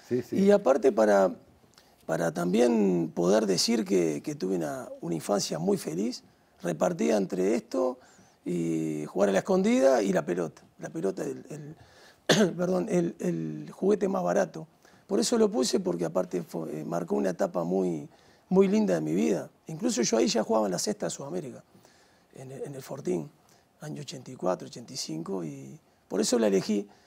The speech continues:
Speaker 2: Y en esa murguita incluso compartíamos con mi hermano, que ya no lo tenemos, y bueno,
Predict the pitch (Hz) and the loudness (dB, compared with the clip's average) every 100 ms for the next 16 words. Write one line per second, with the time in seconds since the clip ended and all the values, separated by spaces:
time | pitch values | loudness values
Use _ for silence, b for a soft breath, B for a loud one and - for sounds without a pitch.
0 | b b 175 175 175 180 190 - 202 196 | b b -2 -2 0 0 0 2 2 2
1 | 208 202 208 175 196 180 202 185 - b | 2 2 0 2 0 2 0 0 -8 b
2 | b - 175 180 185 202 165 180 180 202 | b 0 4 4 4 2 2 2 2 2
3 | 233 185 156 180 170 156 147 156 196 202 | 2 0 -2 -2 -2 -4 -6 -4 -2 -4
4 | 180 156 147 139 139 | -6 -10 -10 -12 -14